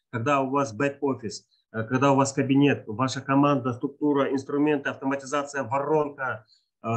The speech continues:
кошелёк, баланс, всё в одном месте находится. Это очень удобно,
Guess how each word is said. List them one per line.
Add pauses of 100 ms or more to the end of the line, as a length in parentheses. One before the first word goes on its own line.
(220)
кошелёк,
баланс,
всё
в
одном
месте
находится. (460)
Это (220)
очень
удобно,